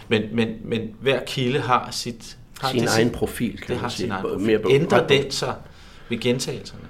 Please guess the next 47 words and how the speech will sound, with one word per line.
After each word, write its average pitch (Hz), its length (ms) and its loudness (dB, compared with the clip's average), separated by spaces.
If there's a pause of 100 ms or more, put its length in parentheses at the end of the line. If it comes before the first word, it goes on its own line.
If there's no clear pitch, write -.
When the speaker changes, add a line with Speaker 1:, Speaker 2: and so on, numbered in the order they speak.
(220)
Speaker 2:
Det 214 80 12
ved 214 140 10
vi 147 60 8
Speaker 1:
Ved 139 80 12
Speaker 2:
ikke. 156 120 6
Speaker 1:
man 151 80 0
det? 131 120 0 (300)
Speaker 2:
Det 196 80 6
ved 202 100 10
vi 135 100 8
ikke, - 160 6 (340)
øh, 120 200 8
fordi 120 240 2
det 120 320 0
er 123 200 6 (200)
kun 196 280 6 (720)
et 135 140 6
par 175 200 4
af 120 160 4
dem, 131 100 -2
hvor 110 300 4
vi 107 100 2
har 113 120 -6
set 120 220 0
mere, 113 360 2
mere 113 240 2
end 92 240 -2
to - 120 2
gange 82 300 -4 (640)
et 95 100 -6
burst. - 460 -8 (160)
Øh, 95 240 2
og - 80 -12
to 101 180 2
gange 110 260 4
er 92 60 2
ingen 135 260 4
gang, 113 220 0
han 110 120 4
har 101 100 2
sagt, 101 260 0
det 131 200 0
er 104 40 0
lige 139 260 2
præcis 113 340 -2
bekræftelsen 101 640 -2
af, 117 220 4